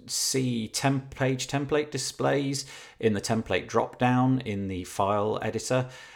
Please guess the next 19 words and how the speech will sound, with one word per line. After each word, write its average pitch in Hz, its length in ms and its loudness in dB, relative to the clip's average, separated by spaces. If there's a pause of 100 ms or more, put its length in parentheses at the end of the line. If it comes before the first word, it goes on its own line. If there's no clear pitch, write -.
(120)
Um, 98 760 0
sorry, 95 300 2
in 95 140 -2
the, 95 520 -6
uh, - 140 -12 (120)
the 92 140 -8
WYSIWYG 110 380 0
editor 113 400 2
and 98 120 -4
so 101 200 0
on, 104 100 -4
well, 98 120 -2
the, 90 100 -4
the - 220 -12
post-editing 82 1200 -8
screen, 82 500 -6
if 80 140 -8
you 85 100 -4
like. 82 260 -6